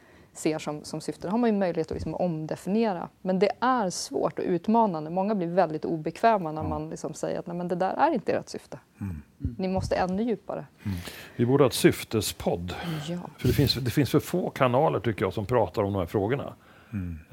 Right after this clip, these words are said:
Speaker 4: Det är oftare, liksom, att man pratar om de klassiska Dagens Industri. Det står fortfarande, jag läste i morse,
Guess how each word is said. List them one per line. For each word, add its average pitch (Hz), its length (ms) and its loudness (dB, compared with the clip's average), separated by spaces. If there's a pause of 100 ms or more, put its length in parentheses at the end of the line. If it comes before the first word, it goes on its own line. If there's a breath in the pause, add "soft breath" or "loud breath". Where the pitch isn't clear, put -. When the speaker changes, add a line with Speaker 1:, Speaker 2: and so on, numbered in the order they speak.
(120)
Speaker 4:
Det 110 80 2
är 110 160 0
oftare, 143 520 4
liksom, 98 260 -2
att 87 140 -2
man 90 140 2
pratar 98 300 2
om 95 60 0
de 92 80 -2
klassiska 92 500 -4
Dagens 92 360 -2
Industri. 90 440 -4
Det 92 140 -2
står 110 320 0
fortfarande, 120 400 4
jag 120 100 10
läste 123 240 6
i 113 40 6
morse, 135 480 0